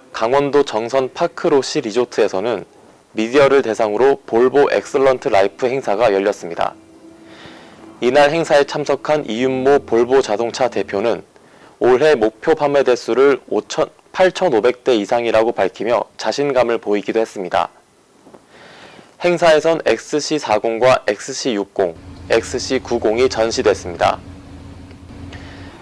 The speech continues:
엑스씨 육공은 엑스씨 구공보다 우아하면서도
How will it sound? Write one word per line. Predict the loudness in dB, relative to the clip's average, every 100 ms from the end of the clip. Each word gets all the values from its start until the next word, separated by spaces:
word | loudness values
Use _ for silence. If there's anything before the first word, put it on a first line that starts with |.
| -2
엑스씨 | 0 0 -2 -2 0
육공은 | 0 0 2 2 0 0
엑스씨 | -2 0 -4 -2 -6
구공보다 | -6 -2 -2 0 2 4 2 0
우아하면서도 | 2 2 2 0 -2 -2 -2 2 2 0